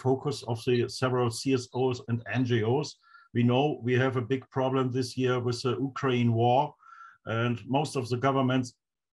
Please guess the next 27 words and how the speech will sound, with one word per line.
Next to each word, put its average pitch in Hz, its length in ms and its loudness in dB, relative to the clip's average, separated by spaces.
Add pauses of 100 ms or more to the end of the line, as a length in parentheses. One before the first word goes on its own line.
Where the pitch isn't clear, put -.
(160)
are 135 140 -2
only 147 280 0
looking 139 380 0
on 123 160 -2
this 139 200 -2
problem. 139 560 -2 (540)
And 127 400 -2 (920)
we 165 200 2
are 131 200 6
here 139 460 2 (360)
that 127 180 -4
they 135 240 0 (360)
don't 151 360 0
lose 139 680 2 (680)
the 107 120 -2
view 117 520 2 (440)
on 117 160 -2
the 117 80 -4 (140)
problem 127 340 2
of - 160 -10
climate 131 380 2
change, 90 360 -6 (340)
<coughs> - 220 2
of 113 160 2 (460)
problems 131 380 4
of 120 200 -4 (100)
poverty, 127 600 0